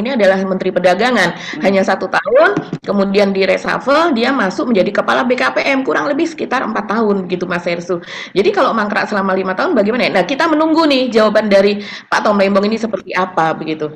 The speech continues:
Speaker 1: Nah, terus kemudian, eh, kepada, eh, yang berikutnya tadi Mas Hersu, apa ya Mas Hersu
Speaker 2: Tadi
Speaker 1: katakan
Speaker 2: soal,
Speaker 1: tadi?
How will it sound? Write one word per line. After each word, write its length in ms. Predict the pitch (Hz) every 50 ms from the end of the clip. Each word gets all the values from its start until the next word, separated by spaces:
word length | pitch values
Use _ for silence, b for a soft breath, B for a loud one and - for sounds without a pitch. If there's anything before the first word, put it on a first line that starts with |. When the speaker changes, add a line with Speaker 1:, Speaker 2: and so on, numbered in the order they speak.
| - - _
Speaker 1:
Nah, 460 | 233 247 226 202 214 - - - - -
terus 240 | - 247 - - _ - - - -
kemudian, 500 | 247 254 262 254 285 330 339 349 349 - - - _ _ _
eh, 240 | - 240 240 240 240
kepada, 500 | 240 247 - 233 226 226 220 220 220 214 214 214 202 -
eh, 300 | 185 202 208 202 202 208 196 214
yang 160 | 233 240 240
berikutnya 640 | 233 - 285 - - 330 330 - 254 240 240 240 240
tadi 400 | 233 214 214 220 226 226 226 226
Mas 240 | 226 - - 269 269 - _ _ _ _ _ _ _
Hersu, 320 | 226 202 202 202 233 214
apa 320 | 202 - - - - 202 196
ya 320 | 180 175 190 202 - -
Mas 160 | - 180 190
Hersu 240 | 208 185 - 135 147
Speaker 2:
Tadi 40 | - 185
Speaker 1:
katakan 220 | - 180 - 180 180
Speaker 2:
soal, 80 | -
Speaker 1:
tadi? 140 | 170 147 139